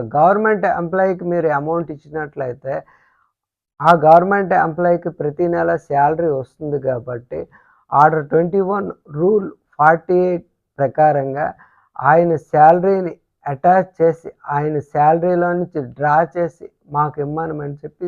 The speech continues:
సివిల్ కోర్టుని అడగాలి. అప్పుడు సివిల్ కోర్టు ఆ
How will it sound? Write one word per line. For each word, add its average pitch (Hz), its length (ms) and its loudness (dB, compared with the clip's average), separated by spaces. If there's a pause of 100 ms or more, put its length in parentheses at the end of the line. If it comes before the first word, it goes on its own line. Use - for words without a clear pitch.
సివిల్ 180 420 -8
కోర్టుని 156 480 -8 (1080)
అడగాలి. 139 460 -2 (440)
అప్పుడు 160 380 -4
సివిల్ 175 420 -4
కోర్టు 160 440 -4 (680)
ఆ 151 120 -2